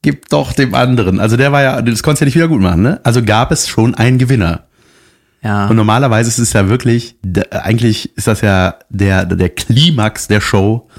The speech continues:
Speaker 1: wer kriegt am Ende die letzte Rose. Und da war das einfach schon, ja, und dann haben die es aber so vers-, du hast so gemerkt, die Redaktionspanik, wie die es irgendwie versuchen, noch spannend zu machen, haben sie es so versucht, so zu machen, dass die Monologe in die Kamera dann halt in die Richtung gingen, „Ja, also ich hoffe jetzt, dass er die, äh,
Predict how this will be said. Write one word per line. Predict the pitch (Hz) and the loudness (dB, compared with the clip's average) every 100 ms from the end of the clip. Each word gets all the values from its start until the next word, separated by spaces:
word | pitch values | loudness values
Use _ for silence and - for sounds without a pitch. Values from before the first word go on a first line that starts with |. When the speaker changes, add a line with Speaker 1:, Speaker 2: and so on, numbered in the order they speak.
| - _ _ | -20 _ _
Speaker 1:
wer | 85 98 98 | -2 0 0
kriegt | - 104 - | -2 -2 0
am | 90 | 0
Ende | 95 98 | 2 2
die | 87 | 0
letzte | 85 95 - 113 | 0 0 -2 -2
Rose. | 113 101 92 | 0 0 0
Und | |
da | 104 | 2
war | 131 | 0
das | 131 | 0
einfach | 127 139 | 0 0
schon, | 127 135 127 - _ - - - - _ _ _ _ _ - | 0 0 0 -6 _ -8 -8 -8 -14 _ _ _ _ _ 0
ja, | 175 107 82 | 2 2 0
und | - 110 | 0 0
dann | 113 | 2
haben | 147 | 2
die | 139 | 2
es | 113 | 2
aber | 110 | 2
so | 113 | 0
vers-, | 113 110 | 0 0
du | 107 | 0
hast | 113 | 0
so | 107 | 0
gemerkt, | 101 92 - - | 2 2 0 -2
die | |
Redaktionspanik, | 92 98 98 - 117 127 - 92 92 117 101 | -2 -2 -2 -2 -2 -2 -2 0 0 0 0
wie | 101 | 0
die | 101 | 0
es | - - | -2 -2
irgendwie | 110 131 123 127 110 | 0 0 0 -2 0
versuchen, | 107 117 117 | 0 0 0
noch | 104 | -2
spannend | - 120 120 | 0 0 0
zu | - 92 | 0 0
machen, | 90 110 | 0 0
haben | 110 | 0
sie | 104 | 0
es | |
so | 110 | 0
versucht, | 101 98 98 | 0 0 0
so | 110 120 | 0 0
zu | 110 | 0
machen, | 101 104 | 0 2
dass | 101 98 - - - - - - - | 0 -2 -8 -14 -14 -14 -16 -8 0
die | 101 | 2
Monologe | 101 101 92 107 117 | 2 2 2 2 0
in | 101 | 0
die | |
Kamera | - 98 107 104 | 0 0 0 2
dann | 104 104 | 2 2
halt | 104 | 2
in | 98 | 0
die | 107 | 0
Richtung | 120 - 113 | 0 0 0
gingen, | 113 113 - - - - - | 0 0 -6 -12 -18 -20 -8
„Ja, | - 110 | 0 0
also | 101 101 | 2 -2
ich | - | -2
hoffe | 120 127 | -2 -2
jetzt, | 110 - | -2 -2
dass | 107 | -2
er | - | 0
die, | 101 110 | 0 0
äh, | 101 | 2